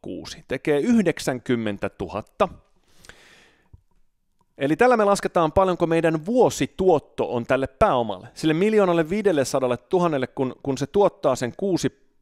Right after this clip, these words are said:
prosenttia, niin vuodessa tuo pääoma tekee yhdeksänkymmentätuhatta euroa. Okei? Yhdeksänkymmentätuhatta jaettuna kahdellatoista antaa meille meidän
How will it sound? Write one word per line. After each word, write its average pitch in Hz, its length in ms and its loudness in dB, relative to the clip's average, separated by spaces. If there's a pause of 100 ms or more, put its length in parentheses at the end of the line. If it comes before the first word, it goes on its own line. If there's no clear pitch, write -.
(200)
prosenttia, 196 680 -2 (640)
niin 165 220 0
vuodessa 165 600 4 (240)
tuo 196 180 2
pääoma 147 500 2
tekee 131 300 0
yhdeksänkymmentätuhatta 113 1200 -2
euroa. 87 400 -4 (140)
Okei? 208 320 -4 (580)
Yhdeksänkymmentätuhatta 170 1160 0 (360)
jaettuna 135 680 0
kahdellatoista 127 1000 -2
antaa 151 320 -2
meille 156 260 -2
meidän 147 340 -4